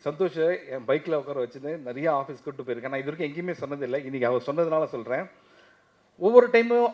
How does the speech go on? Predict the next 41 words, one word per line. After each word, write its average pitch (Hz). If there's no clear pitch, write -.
அவர் 175
மியூசிக் 190
கேட்பாங்க, 190
ரொம்ப 185
நல்லா 196
இருக்குன்னு 185
சொல்லுவாங்க, 170
எனக்கு 165
ரொம்ப 175
ஹாப்பியா 160
இருக்கும். 127
"மச்சான், 135
சூப்பரா 143
இருக்குன்னு 127
சொல்லிட்டாங்க, 117
ஆனா 220
வெளியில 214
வரும்போது 175
நம்ம 151
படத்துக்கு 160
செட் 139
ஆகாது" 123
அப்படின்னு 113
சொன்னாங்க. 98
ஆனா, 165
எனக்கு 151
அன்னைக்கே 180
தெரியும், 156
"சந்தோஷ், 170
definitely 131
will 170
do 147
wonders. 147
You 117
are 117
doing 185
wonders, 143
you 123
will 123
do 160
wonders 143